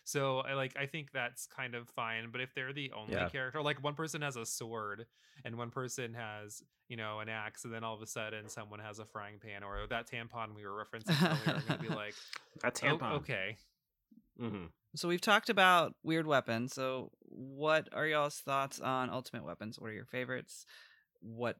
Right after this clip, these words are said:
Speaker 3: do they kind of need to
Speaker 2: Mm.
Speaker 3: be iconic? What about the process to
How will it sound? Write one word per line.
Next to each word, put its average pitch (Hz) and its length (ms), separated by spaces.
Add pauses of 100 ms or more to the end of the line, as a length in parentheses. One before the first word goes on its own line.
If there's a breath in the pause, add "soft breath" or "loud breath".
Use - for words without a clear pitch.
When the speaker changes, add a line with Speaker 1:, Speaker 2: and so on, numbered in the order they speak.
(120)
Speaker 3:
do 123 140
they 101 140
kind 113 260
of 113 100
need 123 420
to 87 100
Speaker 2:
Mm. - 40
Speaker 3:
be 113 140
iconic? 131 640 (560)
What 127 180
about 123 220
the - 80
process 117 540
to - 120